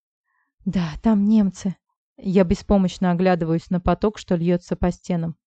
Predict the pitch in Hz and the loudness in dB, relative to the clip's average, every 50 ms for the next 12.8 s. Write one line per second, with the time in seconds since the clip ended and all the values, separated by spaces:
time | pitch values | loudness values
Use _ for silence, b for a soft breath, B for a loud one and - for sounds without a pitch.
0 | _ _ _ _ _ - 196 202 208 190 220 226 196 190 214 214 214 220 220 220 | _ _ _ _ _ -2 2 2 4 6 6 6 6 6 6 6 8 8 8 6
1 | 220 214 269 269 233 233 220 - - 220 202 - - - 214 202 185 208 202 175 | 6 6 4 6 6 4 4 6 4 2 2 2 2 2 2 4 4 6 4 4
2 | 160 - - 175 - _ _ _ _ _ _ _ _ _ _ _ _ - 208 226 | 4 0 -6 -18 -20 _ _ _ _ _ _ _ _ _ _ _ _ 2 4 6
3 | 254 262 254 254 240 - - - - 175 160 151 147 - _ _ _ _ _ _ | 6 6 6 4 2 0 -2 -4 -2 -2 -2 -2 -6 -10 _ _ _ _ _ _
4 | _ _ - - - - 190 180 175 - - - - 185 185 190 185 170 175 165 | _ _ -20 -6 0 2 2 2 2 -2 -6 -4 -2 0 2 2 2 2 0 0
5 | - - - - 180 175 - - 180 190 - - - 175 170 - - 165 147 143 | -2 -4 -4 -4 -4 -4 -2 -4 -4 -4 -4 -4 -6 -8 -4 -2 -4 -4 -2 0
6 | 160 175 208 240 240 - _ _ _ _ - - 185 180 - - 202 - - - | 0 2 2 0 0 -4 _ _ _ _ 0 0 0 0 0 -2 -4 -4 -4 -6
7 | 185 165 170 165 - - - 185 180 180 175 170 165 165 160 160 160 170 190 208 | -4 -2 -2 -4 -4 -4 -2 0 2 2 2 2 0 0 -2 -2 0 0 -2 -2
8 | - - - 190 180 180 - - - 180 170 165 165 - _ _ _ _ _ _ | -4 -4 -4 -4 -4 -4 -6 -4 -4 -4 -4 -4 -6 -10 _ _ _ _ _ _
9 | _ _ - 190 180 - - 208 240 269 277 247 269 277 277 - 196 185 170 185 | _ _ 0 0 0 0 4 6 6 6 6 4 2 0 2 0 0 2 4 4
10 | 196 208 - - 214 202 190 180 - - 180 175 175 175 - - - 180 180 175 | 4 2 2 0 0 0 0 0 0 0 0 2 0 0 -2 -4 -4 -2 0 0
11 | 170 160 156 156 156 151 156 151 - - - _ _ _ _ _ _ _ - 202 | 0 0 0 0 -2 -2 -4 -6 -10 -14 -20 _ _ _ _ _ _ _ -6 -2
12 | 185 180 175 160 165 165 160 165 - - - 170 165 160 - | 0 0 2 2 0 0 0 -2 -4 -4 -2 -2 -2 -2 -4